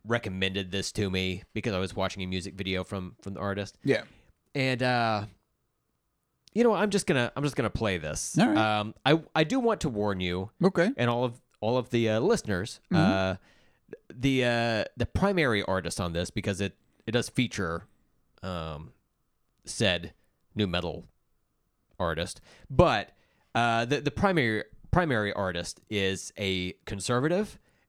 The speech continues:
Speaker 1: and he has some rap songs, uh, in, uh, I guess, endorsement of, uh, Lil Donnie Dipshit. So, just so people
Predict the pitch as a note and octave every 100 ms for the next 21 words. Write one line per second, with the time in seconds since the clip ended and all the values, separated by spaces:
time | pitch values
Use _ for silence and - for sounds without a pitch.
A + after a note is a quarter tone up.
0 | _ G2+ G2 G2 G2 G2+ F#2+ A2 A#2+ G#2+
1 | A#2+ A2 G#2+ G#2 - _ _ - - A2+
2 | B2+ A3+ - B2+ F#2 F2 F#2 A2+ - _
3 | _ _ _ _ _ - F2+ F2+ F2+ F#2
4 | F#2 - _ _ _ _ _ _ _ _
5 | _ - C3 B2+ B2 B2+ B2 A#2+ A#2 A2
6 | - C3 F3 D3 C3 B2+ B2+ G#2+ G#2+ G2+
7 | F#2 G2 F#2+ F#2 - _ _ _ A2+ A#2
8 | A2+ A2 G2 F#2 - - D2+ - _ -
9 | B2+ G#2 F#2+ F#2+ F#2 - - _ _ _
10 | B2 E3 F#3 F3+ - C#3+ B2+ A2 F#2